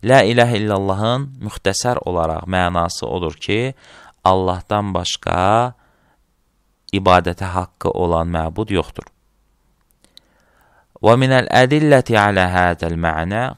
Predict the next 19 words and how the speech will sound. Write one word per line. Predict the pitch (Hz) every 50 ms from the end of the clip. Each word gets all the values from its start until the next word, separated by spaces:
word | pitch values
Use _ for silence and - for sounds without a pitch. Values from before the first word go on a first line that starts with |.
| _ -
قوله | 117 120 117 107 95 90 87
صلى | 82 - - 98 92 90 82 80
الله | 82 85 85
عليه | 80 80 80 80 78 73
وسلم: | 78 82 - - 98 101 110 117 120 123 131 135 139 - - - - _ _ -
"من | 95 95 95 98 98
قال | 92 - 107 113 117 110 101
لا | 90 87 92 95 95 95 -
إله | - 87 87 87 85 85 85
إلا | 82 80 80 85 85
الله | 80 82 85 90 92 98 101 107 120 131 127 - _ _ _ _ _ _ _ _
و-، | 92 92 92 95 98 98 98 101
وكفر | 95 - - 117 117 113 - 107 92 85 85
بما | 85 87 82 87 85 85
يعبد | 85 87 95 95 92 87 85 80 78 80
من | 80 80 80 82
دون | 80 90 92 87
الله | 80 80 80 85 92 98 110 120 120 - _ _ _ _ _ _ _ _ _ _ _ _ _
حرم | - - - 107 107 104 101 92 87 85 80